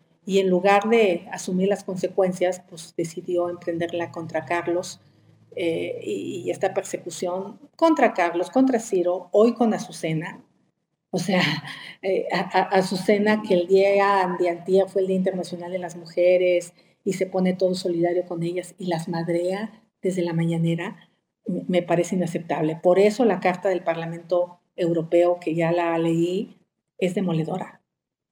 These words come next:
es durísima, porque habla que cuando llegó este gobierno se incrementaron los homicidios hacia periodistas, habla que desde que llegó este gobierno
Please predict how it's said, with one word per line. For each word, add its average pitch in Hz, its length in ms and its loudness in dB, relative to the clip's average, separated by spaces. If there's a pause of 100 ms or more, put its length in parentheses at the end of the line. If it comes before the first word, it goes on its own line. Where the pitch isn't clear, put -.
es 202 180 2
durísima, 190 840 0 (320)
porque 185 340 0
habla 220 460 4
que 160 180 -2
cuando 165 280 2
llegó 175 280 0
este 180 160 -2
gobierno 165 800 -2 (120)
se - 160 -6
incrementaron 170 680 0
los 165 300 -8 (160)
homicidios 165 840 -2
hacia 165 260 -8
periodistas, 170 720 -4 (360)
habla 247 540 4
que 185 100 0
desde 170 240 -4
que 170 120 -2
llegó 165 200 2
este 175 180 -2
gobierno 170 680 0